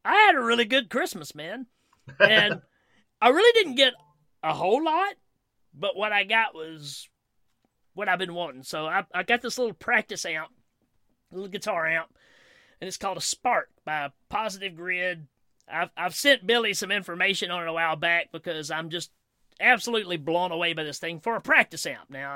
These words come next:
Speaker 1: I, I don't know that I'd ever use this live, but, uh, it's just the coolest little amp, man. Uh,
Speaker 2: <laughs>
Speaker 1: it costs about, it's around two hundred fifty bucks, but you can load your own sounds into it.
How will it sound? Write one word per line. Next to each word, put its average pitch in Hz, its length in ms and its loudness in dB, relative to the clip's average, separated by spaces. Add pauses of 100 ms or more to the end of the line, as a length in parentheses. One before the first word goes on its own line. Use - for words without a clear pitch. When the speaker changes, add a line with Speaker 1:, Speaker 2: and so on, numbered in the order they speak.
(200)
Speaker 1:
I, 170 100 -6
I - 20 -2
don't 180 160 -10
know 180 80 -6
that 175 140 -4
I'd 165 100 0
ever 160 160 -10
use 156 180 -10
this 156 160 -14
live, 135 480 -6
but, 135 140 -8 (1080)
uh, 180 380 0 (920)
it's 247 140 -2
just - 160 -6
the 190 60 -8
coolest 175 380 -6
little 160 200 -12
amp, 143 220 -10
man. 143 420 -10 (220)
Uh, 147 400 -6
Speaker 2:
<laughs> 139 80 -18
Speaker 1:
it 135 100 -14
costs - 220 -10
about, 170 160 -10 (540)
it's 220 220 -10
around 208 460 -4 (120)
two 214 140 -10
hundred 180 240 -6
fifty 170 260 -4
bucks, 156 480 -4
but 147 280 -10
you 208 160 -10
can 180 300 -8
load 170 460 0
your 165 160 -10
own 170 200 -8
sounds 160 440 -6
into 165 280 -10 (160)
it. 151 100 -14